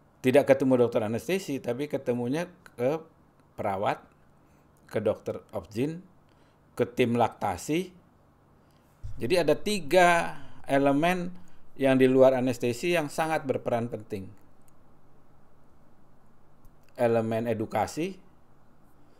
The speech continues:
elemen kebidanannya untuk mencegah, eh, komorbid-komorbid atau mentreat komorbid-komorbid, dan juga anemia. Yang ketiga, komponen tim laktasi. Di, di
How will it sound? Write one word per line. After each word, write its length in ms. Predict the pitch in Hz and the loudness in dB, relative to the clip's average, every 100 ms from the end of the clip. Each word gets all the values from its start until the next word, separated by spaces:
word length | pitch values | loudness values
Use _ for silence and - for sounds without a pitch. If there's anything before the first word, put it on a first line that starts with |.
| - - - | -20 -8 0
elemen 720 | 123 123 120 117 113 113 - - - - - 123 | 2 2 2 0 0 -4 -12 -20 -20 -20 -8 -4
kebidanannya 720 | 107 110 117 117 113 113 120 120 | -2 2 2 2 0 -2 -4 -6
untuk 320 | 113 120 113 | -8 -8 -6
mencegah, 640 | 110 104 113 101 110 101 - - - - - - - - | -8 -6 -6 -4 -2 -4 -8 -20 -20 -20 -20 -20 -20 -12
eh, 160 | 113 104 | -12 -4
komorbid-komorbid 960 | 113 110 110 107 104 113 107 104 160 | -2 2 2 0 -2 -2 -2 0 0
atau 160 | 127 123 | 0 0
mentreat 560 | 113 113 - 110 117 - | 0 -4 -4 -4 -4 -6
komorbid-komorbid, 920 | 107 104 101 98 113 107 101 147 - - - - | -6 -4 -4 -6 -6 -6 -2 -2 -4 -10 -14 -12
dan 240 | - 113 113 | -4 -2 0
juga 240 | 107 110 | 2 2
anemia. 600 | 110 110 107 104 131 175 - - - | 2 -2 -4 -2 -4 -4 -10 -16 -10
Yang 240 | 113 107 | -8 -6
ketiga, 400 | 104 120 170 - - - - - - - - | -4 0 0 0 -6 -20 -20 -20 -20 -16 -4
komponen 640 | 120 117 123 143 151 151 - - | -2 2 2 2 -2 -6 -16 -8
tim 240 | - 120 110 | -2 0 0
laktasi. 560 | - - 90 - 95 - - - - - - - - - - - - - - - - - 110 | -2 -8 -10 -12 -16 -16 -20 -20 -20 -20 -20 -20 -20 -20 -20 -20 -20 -20 -20 -20 -20 -18 -12
Di, 160 | 110 - | -10 -6
di 140 | 110 | 0